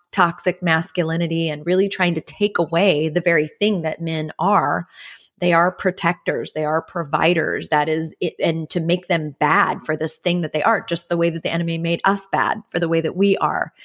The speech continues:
And, you know, like, it, so it's an interesting thing. And I believe that, um, it's a, we're, we're at a pivotal point in,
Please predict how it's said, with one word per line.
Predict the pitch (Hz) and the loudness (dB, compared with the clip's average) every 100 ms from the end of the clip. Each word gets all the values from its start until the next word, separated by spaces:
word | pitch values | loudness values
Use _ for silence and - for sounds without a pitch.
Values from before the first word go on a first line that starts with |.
| - - - - | -20 -20 -20 -6
And, | 165 160 175 - | -6 -6 -10 -4
you | 180 | -4
know, | 160 | -2
like, | 156 151 127 - | -2 -2 -4 -4
it, | - - | -4 -2
so | 170 190 | 2 2
it's | 185 196 202 | 4 0 0
an | 185 | 0
interesting | 196 196 185 - 170 | 0 0 -4 -2 -2
thing. | 175 170 | -2 -2
And | 156 | 0
I | 160 | 0
believe | 170 170 160 | 2 0 0
that, | 156 - - _ | 0 -2 -6 _
um, | 165 151 147 | -4 -4 -4
it's | 180 - | -4 0
a, | 131 101 - | 0 -2 -4
we're, | 170 165 | -2 0
we're | 170 175 | 2 4
at | 160 | 4
a | 147 | 0
pivotal | - 190 156 | -2 0 0
point | 151 185 185 156 - | -4 -2 -2 -2 -4
in, | 160 151 151 | -6 -4 -6